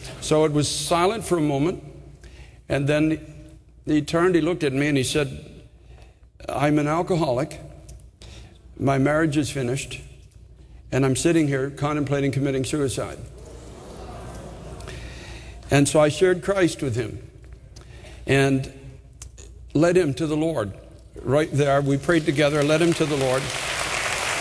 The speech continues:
And not long after that, he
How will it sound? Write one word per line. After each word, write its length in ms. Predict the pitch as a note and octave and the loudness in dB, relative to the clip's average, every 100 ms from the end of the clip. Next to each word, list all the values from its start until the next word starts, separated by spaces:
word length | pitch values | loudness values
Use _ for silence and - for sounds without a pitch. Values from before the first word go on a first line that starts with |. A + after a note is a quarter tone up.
| - - - - - - - - - - - - - - - - - - - - - - - - - - - - - - - - - - - D3 | -2 -2 -2 -2 -2 -2 -2 -2 -2 -2 -2 -2 -4 -2 -2 -2 -2 -4 -4 -4 -4 -4 -4 -4 -4 -4 -4 -2 -4 -4 -4 -4 -4 -4 -2 2
And 120 | D#3 | 4
not 240 | F#3+ G#3+ | 4 4
long 320 | G#3 G#3 G3+ | 4 4 4
after 340 | F#3+ G3+ E3 F3+ | 4 2 2 2
that, 220 | E3+ E3 | 2 2
he 260 | E3 D#3 | 4 2